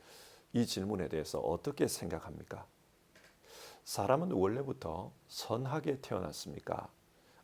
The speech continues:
아니면 악하게 태어났습니까? 성경 전체의 내용을 살펴보면 이렇게 말할 수 있을 것 같습니다. 하나님께서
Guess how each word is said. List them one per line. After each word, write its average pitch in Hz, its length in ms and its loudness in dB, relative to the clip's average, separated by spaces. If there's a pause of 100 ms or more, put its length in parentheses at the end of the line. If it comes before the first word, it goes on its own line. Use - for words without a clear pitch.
아니면 90 640 0 (400)
악하게 98 640 -4 (220)
태어났습니까? - 800 -6 (2250)
성경 160 340 2
전체의 175 440 4
내용을 104 600 6
살펴보면 - 920 -2
이렇게 127 340 2
말할 90 340 4
수 - 140 -4
있을 - 200 -6
것 - 120 -2
같습니다. - 640 -8 (920)
하나님께서 107 880 -4